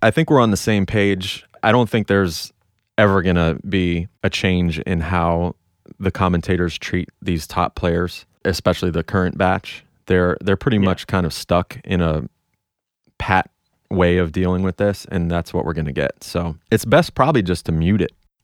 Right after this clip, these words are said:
Speaker 1: <laughs>
Speaker 2: Yes, maybe. I, I do like ball noises, though.
Speaker 1: Uh, moving on,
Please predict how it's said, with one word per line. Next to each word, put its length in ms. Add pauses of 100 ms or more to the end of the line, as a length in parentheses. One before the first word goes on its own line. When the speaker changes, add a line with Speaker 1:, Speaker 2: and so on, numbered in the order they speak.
(140)
Speaker 1:
<laughs> 40 (1300)
Speaker 2:
Yes, 360
maybe. 360 (100)
I, 160
I 60
do 120
like 280
ball 240
noises, 640
though. 100 (340)
Speaker 1:
Uh, 160
moving 400
on, 460